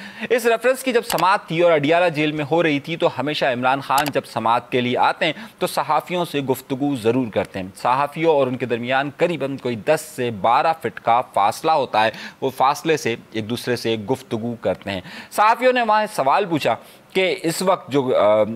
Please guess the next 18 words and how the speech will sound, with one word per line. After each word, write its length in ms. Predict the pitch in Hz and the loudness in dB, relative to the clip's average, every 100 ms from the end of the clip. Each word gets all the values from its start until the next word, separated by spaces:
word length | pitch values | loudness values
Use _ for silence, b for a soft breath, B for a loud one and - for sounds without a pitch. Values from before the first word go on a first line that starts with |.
| 113 | -4
डीजीआईएसपीआर 840 | 110 139 160 143 143 - 165 165 | -4 0 0 0 -2 0 0 0
के 140 | 151 156 | 0 -4
प्रेस 280 | 147 139 - | 0 0 2
कॉन्फ्रेंस 520 | 123 120 151 196 - | 0 0 0 -2 0
हुई 160 | 139 123 | -2 2
है 80 | 135 | 2
और 160 | 135 | 0
उसमें 320 | 120 - 131 | -4 -4 -4
कहा 240 | 110 131 151 | 0 0 2
गया 200 | 135 120 | 2 4
है 180 | 123 123 | 2 2
कि 160 | 139 | 0
वही 400 | 123 101 113 156 | 0 0 0 0
बयानिया 440 | 156 135 131 120 90 | 2 2 2 -2 -2
और 220 | 107 120 | 0 0
माफ़ी 420 | 110 101 110 185 | 2 0 0 0
मांगी 280 | 185 175 160 | 0 0 0
जाए, 180 | 110 | 0